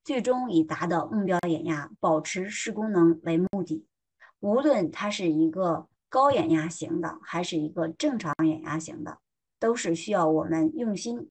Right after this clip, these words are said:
去诊断，用心去治疗。希望大家，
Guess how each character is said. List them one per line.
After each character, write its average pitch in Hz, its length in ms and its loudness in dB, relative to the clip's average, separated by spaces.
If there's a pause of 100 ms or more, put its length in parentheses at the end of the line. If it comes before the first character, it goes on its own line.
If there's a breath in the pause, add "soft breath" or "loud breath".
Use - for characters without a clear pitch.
(120)
去 165 380 0 (320)
诊 165 220 -2
断， 175 280 -4 (320)
用 185 200 0
心 185 240 -4
去 175 180 -8
治 165 240 -4
疗。 - 300 -6 (320)
希 - 140 -4
望 220 180 2
大 180 160 2
家， 180 340 0